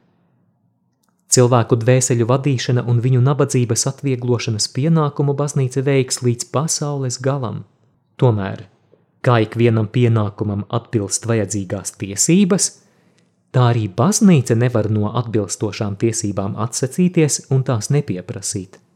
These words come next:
Pretējā gadījumā tā atsacītos pildīt Dieva uzdoto misiju.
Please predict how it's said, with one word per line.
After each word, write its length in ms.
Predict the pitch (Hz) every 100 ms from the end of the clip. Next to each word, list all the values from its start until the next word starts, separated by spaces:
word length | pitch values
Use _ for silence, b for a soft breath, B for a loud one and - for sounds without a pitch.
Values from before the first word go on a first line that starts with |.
| _ _ _ _ _ _ -
Pretējā 380 | 151 165 143 127
gadījumā 480 | 147 160 165 147 131
tā 180 | 143 143
atsacītos 640 | - 147 - 139 127 117
pildīt 460 | - 147 147 139 123
Dieva 300 | 151 151 135
uzdoto 440 | 143 151 131 127 131
misiju. 560 | 160 180 - 110 107